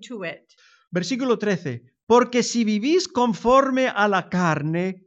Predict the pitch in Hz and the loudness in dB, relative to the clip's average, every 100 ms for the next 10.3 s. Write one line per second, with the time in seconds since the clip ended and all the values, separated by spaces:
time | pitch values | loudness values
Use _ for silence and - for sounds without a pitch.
0 | - 175 233 240 262 214 214 277 208 - | 0 2 4 2 0 0 0 0 -2 -6
1 | - - _ _ - 233 233 240 233 233 | -18 -20 _ _ 0 0 2 0 2 2
2 | 233 214 - 294 311 294 247 214 254 233 | 2 -2 -2 0 0 2 0 0 -4 -2
3 | 226 226 254 233 190 - 208 180 147 143 | -2 -2 -4 -4 -4 -2 -2 -2 -4 -4
4 | 127 107 135 175 226 359 359 _ _ _ | -6 -4 -2 0 -2 -2 -4 _ _ _
5 | - 156 233 240 269 240 269 196 - - | -12 -2 0 0 2 2 2 -2 -10 -18
6 | _ _ _ _ 220 233 233 - 247 220 | _ _ _ _ -10 -8 -8 -10 -10 -10
7 | - 320 330 214 170 _ _ _ 311 285 | -12 -14 -12 -14 -16 _ _ _ -6 -4
8 | 277 269 302 311 349 320 330 311 311 294 | -4 -8 -14 -8 -8 -8 -8 -6 -6 -8
9 | 247 254 226 - 269 247 240 226 269 311 | -12 -12 -14 -12 -12 -12 -14 -12 -10 -10
10 | - 254 285 | -12 -12 -12